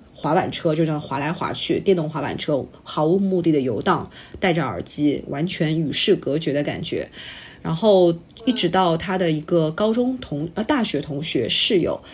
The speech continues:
在马路上遇到他，就叫住他。其实他的大学室友是一个非常温暖的一个人，他其实一直想着他的这个朋友的这件事情，就他一直想着他的这个大学室友，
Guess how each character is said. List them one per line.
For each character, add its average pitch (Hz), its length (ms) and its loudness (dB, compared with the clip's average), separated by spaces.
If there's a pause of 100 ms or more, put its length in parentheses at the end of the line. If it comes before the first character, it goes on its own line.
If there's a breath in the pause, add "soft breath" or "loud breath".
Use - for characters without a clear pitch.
(120 loud breath)
在 208 160 0
马 185 140 -2
路 160 100 0
上 185 200 0
遇 226 40 2
到 208 120 2
他， - 280 -8 (280 loud breath)
就 175 100 4
叫 233 160 4
住 180 80 2
他。 - 180 -6
其 180 160 0
实 190 80 0
他 233 60 0
的 247 80 -2
大 254 160 0
学 165 160 0
室 - 160 2
友 147 160 4
是 196 180 -2
一 175 60 2
个 165 220 0
非 208 120 -2
常 156 240 -6
温 226 160 2
暖 196 160 0
的 104 80 -4
一 101 60 -6
个 - 140 -8
人， 90 200 -4
他 - 160 -6
其 247 160 -2
实 214 140 0
一 247 60 2
直 170 120 0
想 165 380 -2
着 143 320 -2 (300 loud breath)
他 - 120 -2
的 180 120 4
这 170 100 2
个 170 60 4
朋 165 200 -6
友 160 120 2
的 147 80 2
这 147 100 -4
件 143 160 -2
事 - 160 -4
情， 170 260 -6
就 202 120 -4
他 277 160 -4
一 285 80 2
直 262 80 2
想 185 180 0
着 147 60 -2
他 170 160 -4
的 170 60 2
这 170 60 2
个 170 60 2
大 202 160 -2
学 160 160 -2
室 180 220 2
友， 110 220 2